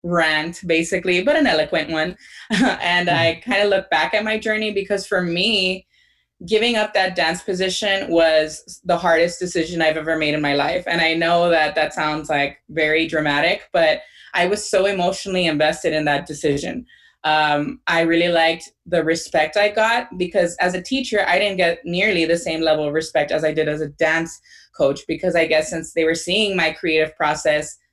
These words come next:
Speaker 1: literally, um, vicariously through the girls, uh, it was a very visible metric to kind of s-,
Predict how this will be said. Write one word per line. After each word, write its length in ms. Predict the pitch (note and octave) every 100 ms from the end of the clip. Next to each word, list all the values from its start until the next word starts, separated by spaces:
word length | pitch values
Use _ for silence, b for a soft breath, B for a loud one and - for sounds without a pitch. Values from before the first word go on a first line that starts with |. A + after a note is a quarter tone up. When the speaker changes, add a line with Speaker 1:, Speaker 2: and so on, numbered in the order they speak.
| _ -
Speaker 1:
literally, 760 | D3+ D#3+ F#3+ F3 E3 E3 G#3+ _
um, 440 | D#3+ D3+ D3 D3 -
vicariously 560 | E3 D#3+ - D#3+ E3 E3
through 200 | - D3+
the 80 | D3
girls, 520 | F#3 A3 F3+ F3+ F3+ - b b b
uh, 100 | - -
it 100 | F#3
was 140 | F#3+
a 100 | G3
very 280 | F#3 F#3 F#3+
visible 720 | F3 E3+ F3 E3+ E3 E3 -
metric 580 | E3+ E3 E3 - D3 C#3+
to 420 | - E3 D#3 D3
kind 240 | D3 D#3 D3
of 100 | D3+
s-, 180 | -